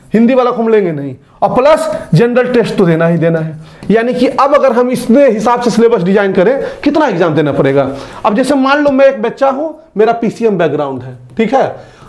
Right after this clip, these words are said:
तो हमको सबसे पहले बीएचयू मेरा पहला priority है, तो general test देना है, और हम हिंदी belt के हैं तो हम हिंदी देना चाहते हैं, तो general test और हिंदी, ये हमारा दो exam कहलाएगा। कितना exam कहलाएगा बच्चा? दो exam कहलाएगा। अब डीयू में आ गए,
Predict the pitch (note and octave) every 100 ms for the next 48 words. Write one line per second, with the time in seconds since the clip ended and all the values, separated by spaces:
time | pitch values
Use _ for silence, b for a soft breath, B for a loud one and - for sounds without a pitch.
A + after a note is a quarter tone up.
0 | B G#3+ A#3+ C4 C4 B3 C4 B3 B3+ A3+
1 | A3 A3+ A3 G#3+ G#3+ F#3 E3 D3+ C3 B2
2 | C3+ B2 A#2+ B B - F3 A3 A3+ B3
3 | A#3+ A#3+ F#3 A#3 B3 A#3+ A#3+ - B B
4 | B B B G3+ G3+ A3 A3+ A#3 A#3 A#3+
5 | A3+ B3 B3 B3+ C#3 - B B G3 A3
6 | G3 G#3+ A#3 G#3+ A#3 A3+ A3 G#3+ G#3+ G#3
7 | F#3 E3 A3+ A#3 A#3+ B3 A#3 A3+ F#3+ G3
8 | F#3 D#3+ B B B G3+ C#4+ A#3+ A3+ A#3+
9 | D3+ A#3 G3+ D3 D3 C#3+ C#3 C#3 C3+ C3
10 | - B3 B3 A#3+ A#3+ B3 B3 A#3+ D#4 D4
11 | B B E3+ A#3+ E3+ D#3 D3 C#3 C3+ C3+
12 | C3+ - B B - F#3+ E3+ D4+ D4+ C#4+
13 | C#4 C#4+